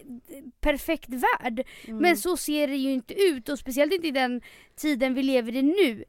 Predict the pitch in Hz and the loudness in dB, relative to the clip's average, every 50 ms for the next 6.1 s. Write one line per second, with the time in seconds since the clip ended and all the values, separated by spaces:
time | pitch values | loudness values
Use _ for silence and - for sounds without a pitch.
0 | _ _ _ - 233 262 294 - - - 359 359 339 330 302 285 285 - - - | _ _ _ -10 -6 -4 -4 -4 -4 -2 0 2 4 4 4 2 0 -4 -6 -2
1 | - 302 277 262 - - 277 262 262 254 - - 247 226 277 277 302 285 - - | 0 0 0 0 0 -2 -2 -2 -2 -4 -6 -10 -8 -6 -4 -2 -2 -4 -2 0
2 | 294 285 269 269 - - - 254 247 233 233 - - - - 277 247 247 240 294 | 2 2 2 2 0 -4 -8 -14 -16 -14 -14 -14 -14 -16 -16 -14 -4 0 2 2
3 | 269 247 262 269 370 349 _ _ _ _ - - _ - 320 247 262 277 285 - | 2 2 2 0 0 -2 _ _ _ _ -20 -20 _ -18 -8 -2 0 0 0 0
4 | - - 233 214 _ _ _ _ _ _ - - 240 220 208 220 220 - _ _ | -2 -6 -6 -6 _ _ _ _ _ _ -10 -8 -6 -4 -4 -4 -6 -8 _ _
5 | _ _ _ - 403 453 294 - - 247 233 - _ _ - - 220 226 214 208 | _ _ _ -2 0 0 0 -2 -4 -8 -8 -10 _ _ -14 -10 -8 -6 -6 -6
6 | 196 196 | -8 -10